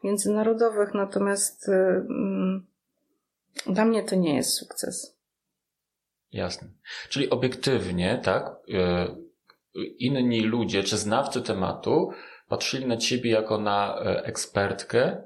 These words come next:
Speaker 2: osobę, którą warto docenić w, w dziedzinie cen transferowych, ty natomiast myślałaś zupełnie inaczej o sobie.
Speaker 1: Tak, nie tyle, że tego nie umiem,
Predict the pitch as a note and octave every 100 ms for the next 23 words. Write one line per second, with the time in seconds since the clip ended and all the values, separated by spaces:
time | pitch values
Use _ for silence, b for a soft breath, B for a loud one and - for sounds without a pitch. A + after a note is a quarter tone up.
0 | - - - G#2 G#2 - - F#2+ F#2 F#2
1 | F#2 - G#2+ A2 G#2 G2 - F2+ D#2+ F#2
2 | - - - F#2+ G2 - - G2 F#2+ G2+
3 | A2+ G#2 - G#2+ G#2+ G#2+ A2+ A3 A3+ C#4+
4 | B3+ G3 E3+ - - C#3+ C#3+ C3+ A#2+ A#2
5 | A2 A2 A2+ F#2+ F2+ E2 D#2 - - -
6 | - - _ _ _ _ _ _ _ _
7 | _ _ - B B B - F4 D#4 A3
8 | - C#4 F#4 D4 A#3 G#3+ - G#3+ A#3 A3
9 | G#3+ - G#3+ G3+ F#3+ F3+ G3 C#4+